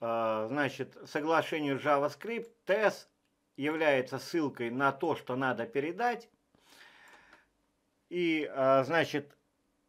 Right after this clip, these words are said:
оно передаёт. Но вопрос в том, что, э, мы нашли ситуации, когда, э, тез передавался ранее в урок, когда не передавался и когда он терялся.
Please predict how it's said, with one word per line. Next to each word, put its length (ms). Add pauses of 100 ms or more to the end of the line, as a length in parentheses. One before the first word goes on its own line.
(220)
оно 260
передаёт. 640 (960)
Но 520
вопрос 420
в 60
том, 280
что, 600
э, 380
мы 180
нашли 840
ситуации, 840
когда, 760 (640)
э, 420 (100)
тез 380 (280)
передавался 1000
ранее 440
в 80
урок, 340
когда 360
не 300
передавался 960 (400)
и 80
когда 460
он 160
терялся. 680